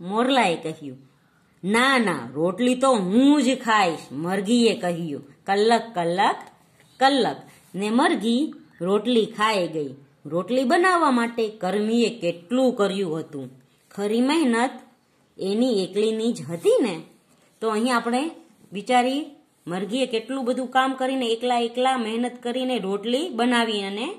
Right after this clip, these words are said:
ખાધી. તો અહીં આપણે જેમ મરઘી મહેનત કરે છે, તેમ આપણે પણ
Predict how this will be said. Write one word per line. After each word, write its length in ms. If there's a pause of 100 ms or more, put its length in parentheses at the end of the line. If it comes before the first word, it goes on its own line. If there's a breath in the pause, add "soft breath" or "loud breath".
(440 soft breath)
ખાધી. 320 (300 loud breath)
તો 100
અહીં 260
આપણે 220
જેમ 200
મરઘી 400
મહેનત 420
કરે 180
છે, 120
તેમ 220
આપણે 320
પણ 280